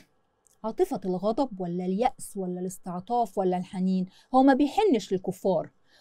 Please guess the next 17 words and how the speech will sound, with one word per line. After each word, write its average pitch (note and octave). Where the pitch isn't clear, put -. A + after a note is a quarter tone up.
وما B3+
بيستعطفهمش، D#4
وهو D4
غضبان G#3
منهم. F3+
شفتوا G#3
الحدة G#3
اللي F3+
بيتكلم B3+
بيها؟ C4
إذن D4+
العاطفة F#3
هي A#3
الغضب. C4+
ميز G4
مما B3
يلي D4